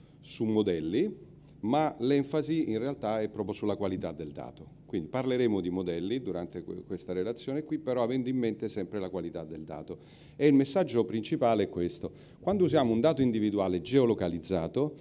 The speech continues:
se c'è un'accuratezza nella geolocalizzazione, allora possiamo avere delle distorsioni sui modelli che vogliamo stimare. Questa è l'idea di base. Quindi quello che farò vedere è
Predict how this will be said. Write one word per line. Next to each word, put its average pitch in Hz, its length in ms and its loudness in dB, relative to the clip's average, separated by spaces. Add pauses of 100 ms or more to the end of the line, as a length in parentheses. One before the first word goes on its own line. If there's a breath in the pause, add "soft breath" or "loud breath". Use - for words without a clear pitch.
(120)
se - 200 -2
c'è - 160 2
un'accuratezza 123 840 4
nella 98 220 4
geolocalizzazione, 117 1400 2 (120)
allora 110 540 6
possiamo 123 580 0
avere 95 260 2
delle 98 220 2
distorsioni 92 800 0
sui 98 520 -4
modelli 90 360 0
che 90 100 -4
vogliamo 80 380 -4
stimare. 76 520 -14 (180)
Questa 87 440 -4
è 98 100 -4
l'idea 87 280 -2
di 76 100 -6
base. 76 360 -10
Quindi 95 200 0
quello 139 200 4
che 113 80 4
farò 117 240 4
vedere 135 560 4
è - 60 -2